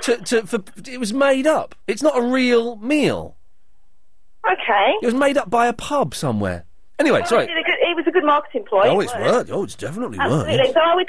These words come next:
Speaker 2: take a ploughman's lu-, lunch for variety and chocolate, 'cause no woman can survive without chocolate.
Speaker 1: There we go, Michelle. Listen, thank you for that.
Speaker 2: <laughs>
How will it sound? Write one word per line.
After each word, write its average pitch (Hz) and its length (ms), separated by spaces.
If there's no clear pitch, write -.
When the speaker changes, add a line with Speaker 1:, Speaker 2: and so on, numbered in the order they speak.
Speaker 2:
take 330 140
a 302 40
ploughman's 359 460
lu-, 320 200
lunch 311 260
for 302 140
variety 262 580
and 240 100
chocolate, 277 400
'cause 247 140
no 277 180
woman 254 240
can 240 140
survive 233 280
without 240 280
chocolate. 202 360
Speaker 1:
There 110 160
we 110 140
go, 110 320
Michelle. 98 500
Listen, 165 240
thank 240 200
you 302 60
for 247 100
that. 208 420
Speaker 2:
<laughs> - 60